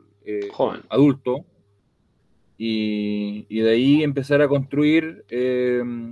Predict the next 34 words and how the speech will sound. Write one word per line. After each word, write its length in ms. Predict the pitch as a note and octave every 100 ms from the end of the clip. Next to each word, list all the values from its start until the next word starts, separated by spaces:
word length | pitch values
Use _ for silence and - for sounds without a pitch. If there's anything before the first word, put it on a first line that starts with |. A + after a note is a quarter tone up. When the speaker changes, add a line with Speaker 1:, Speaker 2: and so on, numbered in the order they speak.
| -
Speaker 1:
la 160 | B2+
selección 540 | B2 B2+ A#2 - D#3 D#3+
y 40 |
el 80 | D3
proyecto 480 | C#3 C3 C#3+ C#3 C#3+
como 380 | C#3 C3+ C3+ C3
nacional 520 | B2+ - B2+ D3 E3
de 100 | E3+
fútbol 560 | - F3 E3 F#3+ A3+ A#3+ - _ _ -
hasta 540 | F#3 - F#3+ G#3 A3 _ _ _ _ _ _ _
que 120 | C3+
se 140 | C#3 D3+
ha, 220 | D#3+ D3+
se 200 | - C#3
ha, 340 | D3 D#3 D#3 D3+ D3 C#3 -
eh, 300 | A#2+ A#2 A#2 A2
traducido 480 | B2+ B2 - F3 F3+
en 80 |
que 120 | E3 D3
Japón 340 | C#3+ C#3+ E3
creo 200 | D#3 E3
que 80 | E3
ha 20 |
ido 100 | E3
a 40 |
todos 120 | E3 F3
los 100 | F3
mundiales 440 | F3 D3+ F3 F3
desde 200 | D#3+ D#3
que 120 | D3
comenzaron 500 | D3 C3+ B2+ D3 D#3
con 160 | D3+ D#3+
el 80 | D3
proyecto. 420 | G3+ A2+ _